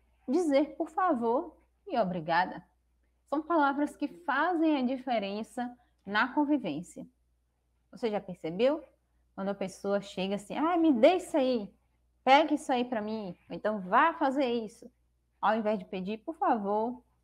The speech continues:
você pode pegar isso aqui pra mim, por favor?"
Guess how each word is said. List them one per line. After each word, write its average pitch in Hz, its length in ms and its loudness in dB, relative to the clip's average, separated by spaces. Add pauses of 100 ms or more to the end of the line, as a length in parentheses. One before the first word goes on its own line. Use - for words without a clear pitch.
(260)
você - 140 -8
pode 311 280 -2
pegar 196 240 -2
isso 180 160 -8
aqui - 160 -16
pra 170 180 -8
mim, 208 180 -4
por - 100 -14
favor?" 220 640 0